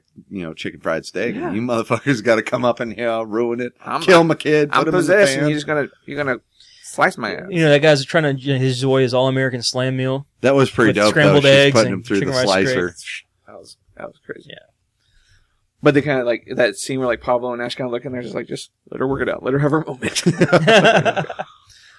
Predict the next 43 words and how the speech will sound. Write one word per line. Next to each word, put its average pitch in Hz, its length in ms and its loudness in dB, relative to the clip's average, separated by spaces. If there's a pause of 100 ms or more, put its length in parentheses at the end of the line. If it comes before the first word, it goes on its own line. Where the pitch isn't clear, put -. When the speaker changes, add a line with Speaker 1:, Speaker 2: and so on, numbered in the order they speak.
(320)
Speaker 2:
Um, 151 400 0 (1200)
this 139 200 -2
ep-, 196 160 -6 (100)
uh, 139 240 4
the, 131 240 -6
at 156 160 -4
the 147 60 -2
beginning 143 360 -2
of 131 80 -2
this 123 180 -2
episode, 120 640 -4 (560)
you 131 220 -4
get 139 320 -2
the 120 640 0
burned 139 420 -4
up 135 140 -2 (100)
Deadite 135 540 -4 (220)
coming 123 420 -10 (120)
out 123 240 -8
of 117 120 -8
the - 80 -12
fire, 120 600 -8 (200)
and - 100 -10
it - 80 -12
grabs 127 300 -4
Speaker 3:
Yes. 110 180 -6
Speaker 2:
Ruby 117 420 -6 (480)
and - 140 -16
pulls 123 240 -8
her 117 80 -4
into 151 280 -8
the 98 100 -8
fire, 120 420 -6
and 120 240 -12
they 120 80 -6
explode - 380 -6
Speaker 3:
No, 170 80 6
Speaker 2:
or 156 120 4
Speaker 3:
that's 165 180 2
on 180 60 -2
the 151 60 -2
Speaker 2:
something. 131 60 -4
Speaker 3:
next - 360 -4